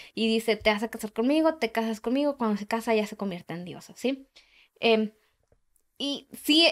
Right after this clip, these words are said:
es pro-, problemática de cierto punto de vista porque, pues, podría parecer que mete a las, a las mujeres como que en una posición de, de que están sometidas al,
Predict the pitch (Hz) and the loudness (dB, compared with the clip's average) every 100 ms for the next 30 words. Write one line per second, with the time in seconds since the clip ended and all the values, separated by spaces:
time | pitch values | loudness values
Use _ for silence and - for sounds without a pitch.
0 | - 285 277 269 294 285 269 226 247 240 | 6 6 6 2 4 6 6 4 4 6
1 | 240 226 254 254 233 214 214 - 226 220 | 4 2 0 4 4 2 -2 -4 -4 -2
2 | 214 214 - 233 226 214 208 185 175 180 | 0 -2 0 -2 0 -2 0 0 0 -4
3 | - _ _ _ _ _ 214 196 190 - | -12 _ _ _ _ _ 2 4 2 -8
4 | _ _ _ 233 247 233 233 277 277 277 | _ _ _ 6 6 8 8 6 6 4
5 | 254 226 220 240 233 220 220 226 220 214 | 4 2 2 2 2 2 4 4 4 0
6 | 208 214 208 208 214 208 - 220 202 - | -4 -2 -2 -2 0 -2 -2 -4 -4 -4
7 | 170 160 190 196 202 214 - 196 196 196 | -2 -2 -2 -2 0 -2 -2 -4 -2 0
8 | 190 190 - - _ _ _ - 196 202 | 0 -2 -16 -20 _ _ _ -6 0 2
9 | 185 185 180 _ - 175 - - 226 220 | 2 0 -4 _ -6 -6 -8 -10 -8 -4
10 | - 220 247 - - 254 247 220 220 226 | 0 2 2 -4 -4 2 4 2 2 4
11 | 277 294 285 277 277 262 | 4 4 2 2 0 -6